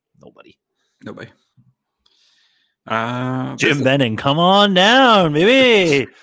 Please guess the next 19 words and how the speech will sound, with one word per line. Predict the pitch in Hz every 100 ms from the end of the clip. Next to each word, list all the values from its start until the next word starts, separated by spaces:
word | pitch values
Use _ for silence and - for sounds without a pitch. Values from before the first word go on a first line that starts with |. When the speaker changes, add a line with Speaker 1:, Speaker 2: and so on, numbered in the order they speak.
| _ -
Speaker 1:
We | 151
need | 208
Peter | 202 202
Chiarelli | 185 143 170 165
back | 123 117 -
in | 131 117
the, | 110 107 113 123
a |
G | 110 113 120
M's | 160 -
position. | 110 107 101 107 90 _ 127
Speaker 2:
<laughs> | 156 147
Speaker 1:
Pierre | 160
Maguire | 175 127 117 139 190
take | - 143
over | 151 151
for | 127
Pierre | 127 131 123 117
Dorion | 104 127 151